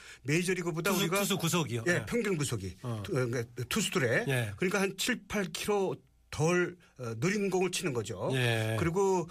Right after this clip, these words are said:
Speaker 1: 어, 메이저리그로 볼 때는 한 사 선발, 오 선발 정도를, 어, 우리나라에서 공략하게 되니까 굉장히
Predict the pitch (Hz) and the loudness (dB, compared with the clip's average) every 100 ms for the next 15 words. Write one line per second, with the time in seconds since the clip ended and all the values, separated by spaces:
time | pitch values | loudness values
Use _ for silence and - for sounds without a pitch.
0 | - - - 143 139 131 123 127 208 208 | -10 -14 -16 -8 -4 -4 -2 0 2 2
1 | 202 190 185 180 175 - 175 175 185 233 | 0 0 2 0 -2 0 2 4 2 2
2 | 233 - - - 135 131 127 113 - 147 | 0 -4 -20 -14 -8 -4 -2 -2 -2 0
3 | 156 175 185 185 151 156 190 185 180 170 | 2 2 0 0 0 0 2 2 2 0
4 | 165 165 160 156 220 214 120 127 120 131 | 0 2 2 2 0 0 -2 -2 -4 -2
5 | 139 151 147 131 156 - 147 143 131 131 | 0 2 2 2 -2 -2 -2 -2 -2 -4
6 | 123 120 156 139 175 180 | -2 -2 0 0 2 2